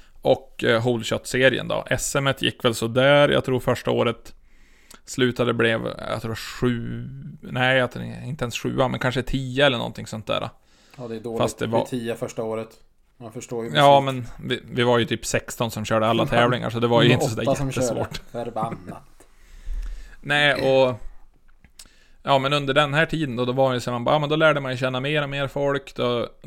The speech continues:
Speaker 1: lärde jag även känna, eh, en av de som har hjälpt mig jättemycket, som jag kommer att komma till, men även som var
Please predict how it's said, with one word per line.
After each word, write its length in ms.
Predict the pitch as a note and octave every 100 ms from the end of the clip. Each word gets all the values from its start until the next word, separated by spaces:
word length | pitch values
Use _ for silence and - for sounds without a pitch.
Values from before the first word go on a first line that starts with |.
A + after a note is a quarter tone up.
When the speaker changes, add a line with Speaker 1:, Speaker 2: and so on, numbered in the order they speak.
| C3 A#2 -
Speaker 1:
lärde 200 | C3+ B2
jag 120 | A#2+
även 160 | A#2+ B2+
känna, 440 | - B2 A#2+ A#2+ A#2 A2+
eh, 560 | A#2+ A2+ G#2 A2+ - -
en 180 | A#2+ A2+
av 200 | A#2 A#2
de 200 | B2 B2
som 120 | A2+
har 80 | A#2
hjälpt 280 | A#2+ C3 -
mig 120 | B2
jättemycket, 720 | B2 - B2+ B2+ - - - A#1 - - -
som 280 | - A#2+ A#2+
jag 140 | A#2+ A#2
kommer 160 | A#2
att 40 | A2
komma 240 | A#2+ B2+
till, 280 | - A#2+ A#2
men 180 | B2 A#2+
även 260 | A#2+ B2
som 180 | A#2 B2
var 240 | B2 A#2+